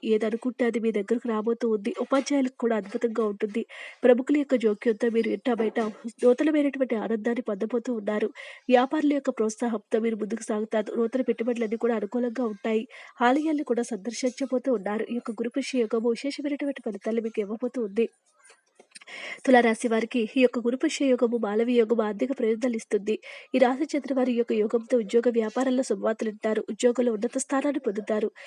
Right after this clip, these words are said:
ఇదే సమయంలో ఈ సంవత్సరం వ్యక్తిగత సంబంధాల సాన్నిహిత్యం కూడా పెరుగుతుంది. కెరీర్‌కి సంబంధించి ఎన్నో శుభవార్తలు మీరు అందుకోబోతూ ఉన్నారు. తులారాశి వారికి ఈ యొక్క గురు పుష్య యోగము ఎన్నో అవకాశాలు ఇస్తుంది. గ్రహాల అనుకూలతలన్నీ మీకు అద్భుతంగా ఉండబోతూ ఉన్నాయి. తలపెట్టిన పనుల్లో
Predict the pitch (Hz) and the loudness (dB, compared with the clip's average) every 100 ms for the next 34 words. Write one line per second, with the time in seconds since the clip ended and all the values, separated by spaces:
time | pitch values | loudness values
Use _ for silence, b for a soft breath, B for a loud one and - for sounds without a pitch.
0 | B B 254 330 - 247 233 240 247 220 | B B 2 2 2 0 0 0 0 0
1 | 214 - 220 208 254 277 - 233 233 220 | -2 -2 -4 -2 -2 -2 -2 -2 0 0
2 | 226 240 214 226 247 262 247 233 233 214 | 0 -2 -4 -2 -4 -4 0 0 2 -2
3 | 220 208 220 247 233 254 254 226 226 220 | -2 -2 0 0 2 0 -2 -2 -2 -4
4 | - 226 208 240 226 233 240 240 240 226 | -2 -2 0 -2 -2 -4 -4 -2 -2 -2
5 | 208 B B B B 220 220 269 302 277 | -4 B B B B -4 -2 -2 0 2
6 | 262 254 208 208 214 - 277 277 302 269 | 4 2 2 0 -2 -2 0 2 2 0
7 | 240 233 240 226 226 208 233 285 - 262 | -2 -4 -2 -2 -2 -4 -4 -4 -4 0
8 | 233 226 233 220 240 196 240 214 214 254 | 0 0 -2 -4 -4 0 0 -2 -6 -6
9 | 277 226 - 226 202 226 - B B B | -4 -4 -4 -8 -6 -8 -8 B B B
10 | 240 233 269 262 220 226 285 269 262 240 | 2 4 4 4 2 -2 -4 -2 -2 -2
11 | 247 226 196 185 247 240 254 220 214 233 | -4 -2 -4 -2 -2 0 0 -2 -2 -4
12 | 233 226 202 226 226 226 269 - 262 202 | -2 -4 -2 -4 -2 -2 -2 -2 -2 -2
13 | 202 233 | -2 -2